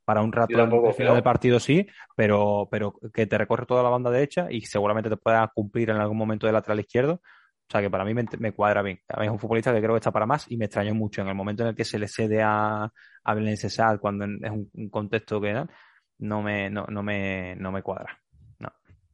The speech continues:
Speaker 2: Ya no me acuerdo, creo que estuvo metido a-, en aquel follón de Chido sí, Porto Boavista. Carrasa,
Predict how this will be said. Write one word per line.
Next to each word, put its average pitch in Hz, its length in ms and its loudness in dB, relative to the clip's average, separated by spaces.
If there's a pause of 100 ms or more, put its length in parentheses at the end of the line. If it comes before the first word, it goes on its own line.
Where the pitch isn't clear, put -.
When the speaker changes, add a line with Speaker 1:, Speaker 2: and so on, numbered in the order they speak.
(680)
Speaker 2:
Ya 117 120 0
no 135 80 4
me 139 100 2
acuerdo, 127 560 6 (500)
creo 135 180 0
que 156 80 6
estuvo 156 280 6
metido 147 460 6
a-, 135 260 6
en 131 140 2
aquel 143 460 6
follón 139 460 6
de 131 140 6
Chido 131 400 6
sí, 131 400 6 (140)
Porto 127 400 4
Boavista. 113 680 2 (540)
Carrasa, 139 960 4